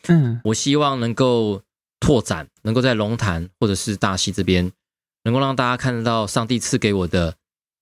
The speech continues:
Speaker 2: 绘画才能跟歌唱，
Speaker 1: 是。
Speaker 2: 然后能够让，让每一个人能够看见上帝的爱。
Speaker 1: 嗯。
Speaker 2: 对，不是单单只是绘画跟歌声好听而已，对，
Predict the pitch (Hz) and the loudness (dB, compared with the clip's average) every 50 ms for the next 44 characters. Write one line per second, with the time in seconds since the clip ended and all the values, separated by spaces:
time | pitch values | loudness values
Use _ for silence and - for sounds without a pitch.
0 | _ - - 127 110 123 117 107 - - 90 92 95 92 92 92 - 101 101 98 | _ 0 2 2 2 2 0 -2 -2 -4 -4 -2 0 0 0 0 0 -2 0 0
1 | - 98 98 95 - 107 90 80 - _ _ _ _ - 127 117 113 101 110 113 | 0 0 0 0 -2 -2 -4 -4 -8 _ _ _ _ 0 0 2 2 0 0 0
2 | 107 104 107 117 117 113 107 104 98 92 - _ _ _ _ _ _ _ _ _ | -2 -2 0 0 2 2 2 0 0 -2 -6 _ _ _ _ _ _ _ _ _
3 | _ _ _ _ _ - 117 113 110 107 104 - _ _ _ _ _ _ - 151 | _ _ _ _ _ 0 0 0 0 -4 -6 -10 _ _ _ _ _ _ 0 0
4 | 147 135 127 120 113 117 143 165 160 - 139 120 107 110 113 117 117 117 120 110 | 0 2 0 0 2 2 2 2 2 2 0 0 2 0 0 0 0 0 0 0
5 | 135 127 113 107 - - _ _ _ - 143 156 131 120 - 143 131 117 107 - | 0 0 -2 -4 -8 -14 _ _ _ 0 0 0 0 0 0 0 0 0 0 -2
6 | 131 117 107 107 120 110 87 92 87 98 101 98 82 - - - _ _ - 175 | -2 -2 -2 0 0 0 0 0 0 0 -2 -4 -4 -8 -16 -20 _ _ 2 4
7 | 175 151 127 120 117 113 123 127 127 - 117 151 165 - 165 156 156 151 156 156 | 4 4 2 2 2 2 0 0 0 -2 -2 0 0 0 0 0 0 0 -2 -2
8 | 147 - 110 113 127 123 - - 127 117 131 117 107 - 120 120 113 - 117 117 | -2 -4 -2 -2 -2 0 2 0 0 2 0 0 0 0 -2 -2 -2 0 0 0
9 | 110 - 123 120 117 - 98 90 82 - - 113 110 98 92 95 87 80 78 - | 0 0 -2 -4 -2 -2 -2 -2 -2 -2 -2 -2 0 2 0 0 0 -2 -2 -2
10 | 92 82 80 | -2 -2 -4